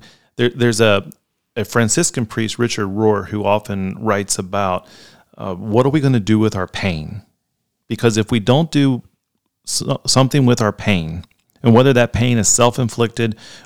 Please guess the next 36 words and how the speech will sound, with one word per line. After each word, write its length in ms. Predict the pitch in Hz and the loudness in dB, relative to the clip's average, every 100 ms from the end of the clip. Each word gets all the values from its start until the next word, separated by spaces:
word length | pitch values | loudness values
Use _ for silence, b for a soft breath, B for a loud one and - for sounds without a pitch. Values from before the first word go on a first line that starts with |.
| - | -6
or 140 | 107 | -4
inflicted 480 | 95 - 117 117 - | -2 -2 -2 -2 -4
from 140 | 113 | -2
someone 380 | - 110 110 104 | 0 0 0 -2
else, 240 | 90 87 | -2 -2
it's 140 | 104 - | -2 0
still 220 | - 127 | 4 4
yours. 460 | 104 87 - - - _ _ _ _ | 2 -4 -8 -14 -16 _ _ _ _
So 520 | - 123 117 113 117 - | -8 2 2 2 -2 -6
if 220 | 127 107 | -10 -6
we 100 | 120 | -4
don't 280 | 104 135 165 | -2 -2 0
do 100 | 165 | -2
something 380 | 143 131 120 113 | -2 -2 -2 -2
with 160 | 110 | -2
our 80 | 104 | -4
pain, 380 | - 104 101 95 | -6 -4 -2 -2
at 120 | 92 | -6
least 380 | 113 131 - - _ | -6 -6 -8 -12 _
two 200 | - 160 | -2 -2
things 340 | - 123 120 104 | -2 -4 -4 -4
will 60 | |
happen. 440 | 90 80 58 95 101 _ _ _ _ _ _ _ _ | -6 -6 -8 -16 -18 _ _ _ _ _ _ _ _
Now 100 | 98 | -4
think 220 | - 151 | 0 0
about 260 | 156 123 113 | 2 2 2
all 180 | 107 120 | 2 2
the 120 | 131 | 0
people 320 | 113 113 110 | -4 -4 -6
you, 180 | 98 - | -6 -8
you 200 | - 110 | 0 2
and 100 | 110 | 4
I 120 | 107 110 | 2 -2
know, 280 | 104 87 | -2 -4
and 100 | 95 | -4
including 380 | 95 - 120 113 | -4 -2 0 -2